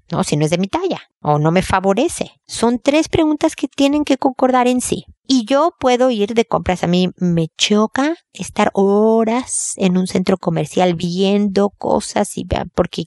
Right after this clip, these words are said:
necesitaba un vestido. No. Yo voy y si es en la primer tienda y es el primer vestido que veo, Magali, como tú, ¿eh? Me gusta, me queda, me alcanza, me lo llevo.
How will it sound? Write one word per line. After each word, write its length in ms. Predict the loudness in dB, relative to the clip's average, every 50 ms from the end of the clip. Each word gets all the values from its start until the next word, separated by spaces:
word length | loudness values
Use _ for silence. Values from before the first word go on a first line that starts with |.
| _ _
necesitaba 460 | -2 -2 -2 -2 _ 0 2 2 4
un 120 | 2 2 0
vestido. 460 | -4 -8 -4 0 0 0 0 0 -2
No. 140 | -2 -2 -4 -4 -8 _ _ _
Yo 300 | -4 0 2 2 2 2
voy 400 | 2 2 2 4 4 2 0 0
y 140 | 0 -2 -2
si 180 | 0 0 0 0
es 120 | 2 2
en 100 | 0 2
la 100 | 2 0 _ _
primer 400 | 2 2 4 4 2 2 0 -2
tienda 380 | -2 -2 0 0 2 2 0
y 100 | 2 2
es 160 | 0 0 2
el 120 | 0 0 0
primer 500 | _ -4 -2 0 2 2 2 2 2 2
vestido 460 | 0 -2 -2 _ 0 2 2 2 2
que 120 | 2 2
veo, 220 | 2 2 2 2 2
Magali, 320 | 0 0 0 0 -2 -2
como 260 | _ -2 0 0 0
tú, 220 | 0 2 2 2 2
¿eh? 140 | 0 -2 -6 _
Me 180 | -2 0 0 2
gusta, 240 | 2 0 -2 0 -2
me 80 | 0
queda, 180 | 2 2 2 2
me 80 | 2
alcanza, 300 | 0 0 0 -2 0 0
me 80 | 0 0
lo 60 | 2
llevo. 240 | 2 0 -2 -2 -8